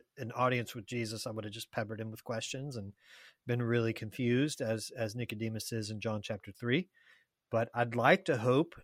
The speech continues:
that I'd also take the track that Nicodemus ends up taking. You, you find him at the end of the Gospels where he's advocating for Jesus before the Sanhedrin as Jesus is, is being accused and being, you know, on trial. And we see him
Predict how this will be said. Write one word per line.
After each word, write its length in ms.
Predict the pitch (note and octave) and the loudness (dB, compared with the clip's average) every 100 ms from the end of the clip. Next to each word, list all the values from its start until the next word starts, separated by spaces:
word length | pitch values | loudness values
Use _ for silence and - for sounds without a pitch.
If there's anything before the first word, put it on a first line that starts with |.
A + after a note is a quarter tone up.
| - | 0
that 200 | B2 B2+ | 4 6
I'd 180 | A#2 A2 | 4 2
also 360 | A#2 A#2 B2 | -2 0 -2
take 340 | A2 A#2 A2+ - | -2 -4 -4 -8
the 80 | |
track 480 | - - A2 G#2+ - C3 | -6 -2 -2 -4 -10 -8
that 320 | A2+ G#2+ A2 | -6 -4 -4
Nicodemus 560 | A2+ G#2+ G#2+ A2 G#2+ - | -6 -6 -6 -6 -6 -8
ends 180 | A#2 G2+ | -8 -8
up 100 | G#2 | -10
taking. 500 | - G#2 G2 G#2 G#2 | -6 -8 -6 -10 -8
You, 160 | G#2 A2 _ | -10 -12 _
you 180 | A2 G#2 | -10 -8
find 320 | - A#2+ B2 | -4 -2 -2
him 180 | B2 G#2+ | -4 -6
at 100 | - | -8
the 120 | A2 | -4
end 140 | C3 | -2
of 80 | C#3+ | -2
the 80 | A2+ | -2
Gospels 560 | A2+ A#2+ - D3 B2 - | -4 -6 -6 -6 -6 -6
where 300 | A2 A2 G#2 - - - _ _ _ _ - | -2 0 -2 -12 -20 -20 _ _ _ _ -2
he's 200 | C#3+ C#3 | 2 8
advocating 760 | C3 D3 C#3+ A#2+ A2+ G#2 B2 - | 8 8 6 2 2 -2 -6 -14
for 160 | - B2+ | 0 0
Jesus 420 | A2 A#2 G#2+ G#2+ | 2 0 0 -4
before 360 | - A#2 C3+ A#2+ | -8 -4 0 2
the 60 | |
Sanhedrin 720 | G#2+ A#2 G#2+ G#2+ B2 A#2 A2 A2+ | 0 -2 -2 -2 0 0 -2 -4
as 220 | A2 G#2 | -6 -6
Jesus 420 | - A#2 G#2 G2+ A#2 | -6 -6 -6 -10 -10
is, 260 | G2 - | -10 -10
is 300 | B2+ G#2 - _ _ - | -8 -6 -8 _ _ -8
being 220 | A2+ A#2 | -2 0
accused 460 | G#2+ - A#2 A2+ G#2+ | -2 -4 0 0 -2
and 100 | G#2+ | -6
being, 160 | A2 G#2 - _ - | -6 -8 -12 _ -8
you 120 | A2 | -4
know, 120 | G#2+ | -2
on 180 | A2+ A2+ | -2 -2
trial. 500 | - A2 A2+ A#2 A2 | 0 0 2 2 0
And 120 | G#2 - - - - _ - | -4 -10 -20 -20 -20 _ -2
we 120 | A#2 | 0
see 320 | - B2+ B2 | 2 2 2
him 440 | G#2+ A#2+ A#2 A2+ | 4 4 4 0